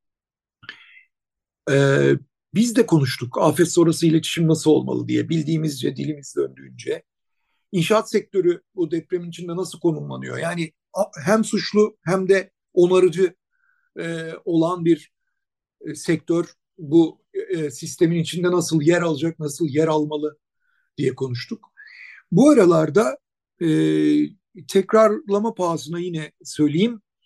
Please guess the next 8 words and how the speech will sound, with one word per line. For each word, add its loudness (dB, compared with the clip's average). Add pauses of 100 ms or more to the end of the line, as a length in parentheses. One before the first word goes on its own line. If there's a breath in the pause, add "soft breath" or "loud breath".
(800)
Dayanışma 2
Kuşağı -2
diye -2 (260)
hemen 0
depremin -2
ardından -4
bir -4
deprem, 0